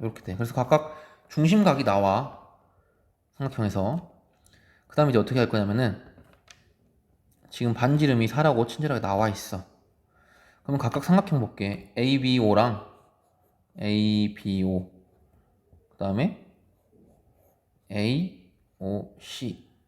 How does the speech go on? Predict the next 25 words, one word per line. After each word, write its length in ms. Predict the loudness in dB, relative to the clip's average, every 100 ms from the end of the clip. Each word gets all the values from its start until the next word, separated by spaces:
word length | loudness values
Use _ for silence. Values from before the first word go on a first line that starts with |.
| _ _ _ _ _ -20 _
지금 200 | -4 -4
이 60 |
길이는 320 | 0 0 0 0
다 160 | -2
사야. 600 | 0 2 2 2 -4 -20 -10
왜냐면 200 | -10 -2
반지름이 360 | 0 0 0
사라고 200 | 0 0
나왔으니까. 760 | 2 0 -2 -10 -6 -6 -6 -12 _ _ _ _ _ _ _ _ _ _ _ _ _ _ _ _ _ _
그리고 140 | -6 0
마지막으로 920 | 2 2 2 2 0 0 -4 -20 -20 _ _ _ _ _ _
비오씨도 1040 | -8 -2 0 0 -2 -8 -6 -4 -6 -10 _ _
보니까 640 | -10 -10 -6 -4 -6 -6 -20 _ _ _ _ _ _
이거 180 | -8 -8
사고 720 | -4 -4 -2 -2 -4 -10 _ _ _ _
각도가 360 | -20 -18 -6 -2
나왔어. 420 | -2 -4 -8 -20 _ -20 -20 -20 _
지금 160 | -4
각도가 320 | 0 4 6
다 80 | 6
주어진 380 | 4 4 4 6
거잖아. 300 | 4 4 4
여기, 480 | 2 0 -2 -2 0
여기, 280 | 0 -2 -2
여기. 340 | -2 -4 -8